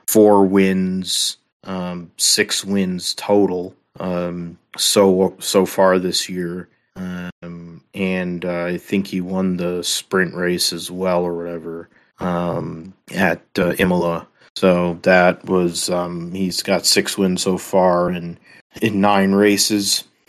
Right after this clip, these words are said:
and he has a forty-six point lead on Sergio Perez. Perez is three points ahead of Charles Leclerc in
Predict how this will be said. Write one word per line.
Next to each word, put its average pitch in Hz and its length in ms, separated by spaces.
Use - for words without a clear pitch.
and 95 320
he 95 220
has 92 720
a 90 560
forty-six 101 640
point 98 340
lead 95 240
on 92 220
Sergio 90 580
Perez. 95 760
Perez 90 500
is 87 160
three 95 200
points 90 360
ahead 90 140
of 90 80
Charles 90 320
Leclerc 87 440
in 80 100